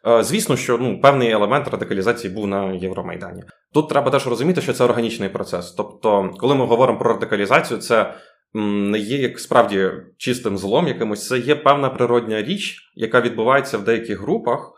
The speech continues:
В силу того, справді, якщо не діють ефектив-, е, мирні методи протидії, якщо влада не чує певну групу, це називається механізми радикалізації, ми можемо їх розбирати на дуже багато різних випадків.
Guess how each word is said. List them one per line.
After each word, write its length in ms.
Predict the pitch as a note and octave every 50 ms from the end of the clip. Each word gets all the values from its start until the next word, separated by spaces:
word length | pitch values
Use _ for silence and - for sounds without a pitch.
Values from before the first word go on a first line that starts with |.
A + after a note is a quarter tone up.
| _ - -
В 80 | - -
силу 340 | - - D#3 G3 A3+ G3
того, 220 | - - C#3+ C3+ C#3
справді, 360 | C#3 - - A#2 G2+ F#2+ G2+
якщо 480 | G2 F#2+ - - - C3 A#2+ G2 - -
не 100 | G#2+ C3+
діють 440 | D#3 B2+ C3+ D3+ C#3+ C3 B2 C3 -
ефектив-, 500 | B2 A2+ G#2+ - A#2+ A2 - B2 A#2 G#2
е, 360 | F#2 F2+ F2+ E2+ F#2+ G2 G2 G2
мирні 360 | G2 G#2+ B2 C3 - G#2 G2+
методи 380 | G2+ G2+ G2 G2 G#2 F#2 F#2+ F#2+
протидії, 760 | F#2 F#2 G2+ F#2+ G2 F#2 F2 F#2 F#2+ F#2 F2+ F2+ F#2 F#2+ F#2 - - - - -
якщо 520 | - A2 A2 - - - - B2 C3 C3 B2
влада 280 | A2+ A2+ A#2+ A#2+ B2 B2
не 200 | F2+ F#2 G2+ A#2
чує 300 | B2 - - B2+ A#2+ A2+
певну 320 | A2+ A2+ G#2 G2 G2+ G2 F#2
групу, 440 | F#2+ G2 G2 F#2 F#2 - F#2+ - - - - - - -
це 120 | - C#3
називається 460 | D#3+ C3 A#2+ B2 B2+ C3+ B2+ B2+ A2+
механізми 400 | A2+ A2 A#2+ C3 B2+ G#2+ F#2+ G2
радикалізації, 640 | F#2+ G2 F#2+ - - G2 G#2+ B2+ G3 A3 - - C#3+
ми 60 | B2+
можемо 300 | B2 C#3 C3+ A#2 A#2+ A2
їх 200 | A#2+ C3 - -
розбирати 560 | - A#2+ A#2 A#2 - - A#2+ D#3+ G3 F#3+ D3
на 100 | A#2+ A#2
дуже 220 | A2 B2 D3 C3 B2+
багато 380 | - A#2 A2 A#2 - - G2+
різних 320 | G2 G2 F#2 F2 F2+ - -
випадків. 460 | G2 - - G#3 - - F#3 E3 A#2+